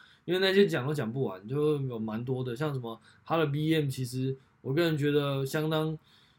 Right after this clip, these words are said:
，V M的设计啊，它 runtime 的设计啊，A P I的设计啊，然后还有它 client 他们的设计，其实都有很多东西可以讲。然后最，最，最后还要再提一点，就是说你用 Substrate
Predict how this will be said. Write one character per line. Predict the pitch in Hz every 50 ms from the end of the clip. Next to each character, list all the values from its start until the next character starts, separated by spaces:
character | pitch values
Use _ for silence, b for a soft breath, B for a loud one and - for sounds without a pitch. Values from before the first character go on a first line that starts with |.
| b b _ _ _ _
，V | - 156 170 185
M | 185 175
的 | 165
设 | 147 165 175 165 151
计 | 135 160 165 151 147
啊， | 135 131 131 135
它 | 156 160
runtime | 151 156 156 156 156 170 151
的 | 139
设 | 135 - 151 143
计 | 139 139 147 139
啊 | 123
，A | 139 147
P | 139 156 151
I | 143
的 | 135 135
设 | 131 151 139
计 | 131 131 143 135 123
啊， | 117 107 107 104 - b b b b b _
然 | - 135
后 | 156 160 156
还 | 156 160
有 | 160 147 139
它 | 135 147 156 160 143 - _ _ _ _ -
client | - - 165 165 165 160 147 135
他 | - - 156
们 | 160 156
的 | 147 143
设 | 139 - 160 143 135
计， | 131 - 135 117 107 - _ _ _ _ _ _ _ _ _ _ _ _ _ _ - - _ -
其 | - 147
实 | 143 147 160
都 | 156 185 180
有 | 170
很 | 151 151 135
多 | 135 147 156 156
东 | 156 151 151
西 | 147 147 143
可 | 131 123
以 | 120
讲。 | 123 - 120 - - - _ _ _ B B B B B B B B B B B B B B B B B B B B _ _ -
然 | 170 190 220
后 | 277 320 320 294 285 269 247 226 208 208 - - _ -
最， | - - 285 277 254 226
最， | 208 214 - - 285 254 226 208
最 | - - 262 247
后 | 240 233
还 | 220 202
要 | 175 185
再 | 202 214 208
提 | 208 - 143 160
一 | 165
点， | 156 135 123
就 | 147
是 | 156 151
说 | 170 190 190
你 | 165 156
用 | 185 220 233
Substrate | 220 - 247 254 254 - - - 196 165 147 139 120 113